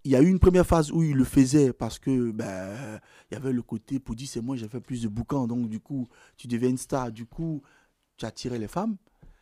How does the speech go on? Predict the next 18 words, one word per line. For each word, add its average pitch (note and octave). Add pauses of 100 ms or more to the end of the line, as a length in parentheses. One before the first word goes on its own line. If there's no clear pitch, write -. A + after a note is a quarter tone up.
(580)
Et C#3+
après, D#3+
la C3+
deuxième D#3
phase, D3+ (520)
euh, A2+
quand F#3 (720)
il C3+
est C3+
rentré C3
dans B2+
la A2
musique, A#2 (260)
ben, A2+
il A2+
fallait A#2+
en C3
vivre. C#3+